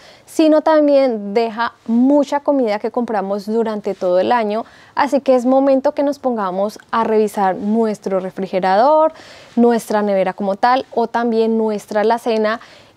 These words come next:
y revisar toda aquella comida que ya ha expirado, porque a mí me ha pasado que en, eh, épocas de diciembre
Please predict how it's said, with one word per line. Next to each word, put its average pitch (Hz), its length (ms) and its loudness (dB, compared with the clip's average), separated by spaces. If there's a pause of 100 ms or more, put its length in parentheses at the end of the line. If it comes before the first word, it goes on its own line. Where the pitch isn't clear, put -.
y 339 260 2
revisar 226 640 2
toda 214 240 2
aquella 277 360 0
comida 226 380 -2
que 226 160 -4
ya 196 120 -2
ha - 20 -2
expirado, 208 680 -2 (240)
porque 220 560 -2
a 202 160 0
mí 202 160 -2
me 220 120 -4
ha - 20 -14
pasado 247 540 0 (500)
que 269 200 2
en, 262 220 0 (180)
eh, 240 360 0
épocas 285 500 2
de 240 80 2
diciembre 226 640 -2